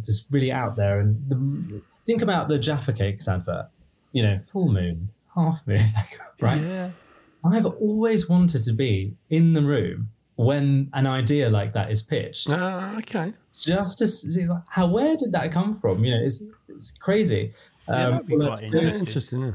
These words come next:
Speaker 1: the Go Compare guy who's like, you know, the Pavarotti guy is like, that idea
Speaker 2: Yeah.
Speaker 1: is so stupid that if you're s-,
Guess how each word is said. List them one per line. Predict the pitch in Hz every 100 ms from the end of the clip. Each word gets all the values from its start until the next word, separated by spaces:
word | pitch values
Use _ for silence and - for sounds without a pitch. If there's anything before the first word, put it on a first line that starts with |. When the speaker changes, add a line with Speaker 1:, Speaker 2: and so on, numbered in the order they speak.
| - -
Speaker 1:
the | 131
Go | 165 165 160
Compare | 151 147 156 151
guy | 143 143 143 143
who's | 127 117 113 110
like, | 110 101 - -
you | 123
know, | 107 104
the | 107 - _ -
Pavarotti | 139 131 139 143 127
guy | 123
is | 117
like, | 139 - _ _ -
that | 196 185
idea | 180 170 170 147
Speaker 2:
Yeah. | - _ _ _ _ _ _ _ _ -
Speaker 1:
is | 110 -
so | 202 208
stupid | - - 180 175 - - - _ _
that | 135 -
if | 123
you're | 196
s-, | 190 -